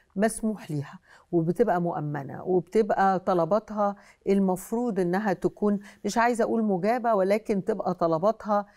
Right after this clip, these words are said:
شرعية ومع-، ومعروفة. طبقًا للحقوق والمعاريف و-، و-، وكل ما شابه. ولكن الحقيقة الوضع في قطاع غزة عكس ذلك. يعني الأونروا، آه، اشتكت أكتر من مرة، وصوتها كان عالي أكتر من مرة.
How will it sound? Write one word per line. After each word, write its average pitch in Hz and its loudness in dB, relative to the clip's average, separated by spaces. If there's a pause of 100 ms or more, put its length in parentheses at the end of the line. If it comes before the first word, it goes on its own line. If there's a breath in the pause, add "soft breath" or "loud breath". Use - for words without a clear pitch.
(140 soft breath)
شرعية 208 0
ومع-، 175 0
ومعروفة. 170 -2 (320 soft breath)
طبقًا 180 0
للحقوق 214 -4
والمعاريف 175 0
و-، 175 2
و-، 175 0
وكل 185 0
ما 170 0
شابه. - -6 (500 loud breath)
ولكن 294 0
الحقيقة 285 -4
الوضع 202 2
في - -10
قطاع 185 -4
غزة 180 -2
عكس 180 -6
ذلك. - -8 (380 loud breath)
يعني 165 2
الأونروا، 175 0 (140)
آه، - -2
اشتكت - -6
أكتر 175 -4
من 151 -6
مرة، 131 -6
وصوتها 160 0
كان 185 -6
عالي 175 -2
أكتر 156 -4
من 156 -6
مرة. 139 -4